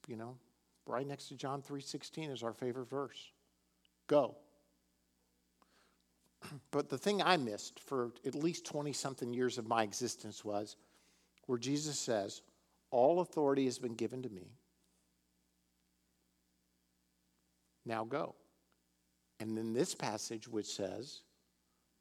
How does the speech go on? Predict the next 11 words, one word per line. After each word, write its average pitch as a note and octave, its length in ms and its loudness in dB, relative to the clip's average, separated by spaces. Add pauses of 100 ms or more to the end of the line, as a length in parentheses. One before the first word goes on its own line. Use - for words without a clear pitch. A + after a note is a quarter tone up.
(400)
"But A#2+ 160 -2
wait C3+ 500 6 (140)
till A#2+ 140 -4
the A2 100 0
Holy B2 300 2
Spirit D#3+ 440 2 (580)
comes A#2 220 -2
upon A2+ 320 -4
you, A2+ 120 -6 (200)
then C#3+ 280 10
go - 180 -4